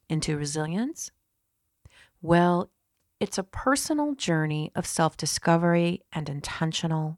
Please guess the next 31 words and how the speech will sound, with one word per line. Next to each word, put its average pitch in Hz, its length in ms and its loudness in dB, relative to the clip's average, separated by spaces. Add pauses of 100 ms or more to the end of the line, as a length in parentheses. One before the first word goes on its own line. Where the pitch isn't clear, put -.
management 151 720 0
of 143 100 0
our 139 120 0
personal 147 560 -4
energy. 143 580 -2 (960)
In 196 140 4
this 196 120 2
segment, 170 680 -2 (480)
we'll 185 500 2
explore 156 600 -2
the 156 80 -2
steps - 500 -4
involved 143 640 -2
in 165 140 0
this 151 180 0
transformation 147 720 -2
process, 147 680 0 (800)
from 190 220 4
recognizing 185 840 2
the 185 80 0
signs 165 480 -2
of 170 140 -8
burnout 156 520 0 (360)
to 151 420 -4
implementing 180 600 0
strategies 175 840 4 (340)
to 151 140 -4
recharge 156 580 0
your - 80 -2
inner 156 180 -4
battery. 143 600 -4